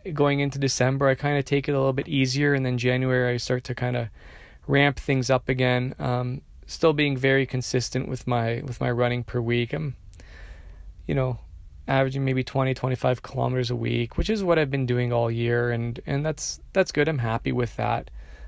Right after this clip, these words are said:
Um, and next year, you know, we'll, we'll just keep running and see where it goes. I don't really have any plans right now off the top of my head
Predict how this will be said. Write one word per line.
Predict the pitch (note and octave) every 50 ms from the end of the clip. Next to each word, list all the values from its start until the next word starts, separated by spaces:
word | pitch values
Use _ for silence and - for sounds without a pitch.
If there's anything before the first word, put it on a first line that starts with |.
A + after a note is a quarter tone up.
| - - - -
Um, | C3+ A#2+ A#2 A2+ A#2 - - A#2+ B2 B2+ - - - - - - - - - - - - - - - -
and | D3 C3+ C#3 C#3
next | C#3+ C#3+ C3+ - - -
year, | D3+ D3+ D3+
you | D3+ C#3+
know, | C3+ B2 A#2+ C3
we'll, | C#3+ C#3 C3 B2+ B2+ B2+ C3 -
we'll | C#3 C#3 B2+
just | B2+ C3+ C3 -
keep | D3 C#3+ C#3 -
running | C3 B2+ C3 C#3+ D3
and | C3+ C3 A#2+
see | - - C#3+ C3+
where | B2+ C3 B2+
it | A#2+ -
goes. | - B2+ C3+ C#3 C3+
I | C#3 C3+
don't | C3+ C#3+ -
really | D3+ C#3 C3
have | B2 B2+ C3 B2+
any | B2+ B2+ B2
plans | - - - - C3 C3 C3 C3 C3 B2 B2
right | B2+ B2+ C3 -
now | B2 B2 B2 B2+ C3
off | C3 C3 B2 -
the | - B2+
top | - C3 B2+ B2+ C3
of | C3
my | B2+ A#2+
head | A2+ A2+ C3 C3 B2+ B2+ A#2